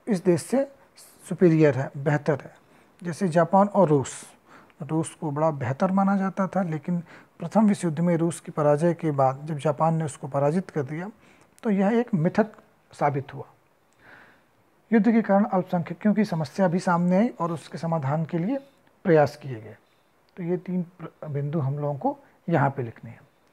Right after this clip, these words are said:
अगला जो प्रश्न है वो है धर्मनिरपेक्ष साहित्य। एक ऐसा साहित्य जिसकी विषय वस्तु धर्म से संबंधित न हो, और इस तरह का साहित्य गुप्त काल में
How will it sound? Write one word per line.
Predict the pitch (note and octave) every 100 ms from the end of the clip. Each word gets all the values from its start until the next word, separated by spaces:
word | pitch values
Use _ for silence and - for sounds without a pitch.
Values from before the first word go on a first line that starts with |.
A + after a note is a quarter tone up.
| - - _ _
अगला | F3 A3+
जो | A3 A#3+
प्रश्न | F3+ C#3 E3
है | F3+
वो | F3+
है | G3+
धर्मनिरपेक्ष | C#3 D#3 F#3+ E3+ D3 D3+ F#3 - B3 - _ _ _
साहित्य। | - E3 C3 D3 - C3 - _ _ _ _ _ F3
एक | D3
ऐसा | E3 - A#3
साहित्य | G3+ C#3+ G3 - F#3
जिसकी | D3 - - G3+ G#3+ _ - _ -
विषय | E3+ G3+ F#3+
वस्तु | E3+ C3+ - C4 C4+ - _ _
धर्म | D#3+ C#3+ F#3+ G3+
से | -
संबंधित | E3+ E3 D#3 D#3 G#3 - - _
न | D#3
हो, | C#3+ A#2 F#2+ - _ _ _ _ E3+
और | D3 - C4+
इस | B3+
तरह | F3+ E3+
का | F3
साहित्य | D#3+ C3+ C#3+ G#3 B3+
गुप्त | D#3+ B3 C4 -
काल | - E3 D#3
में | D3+ C#4+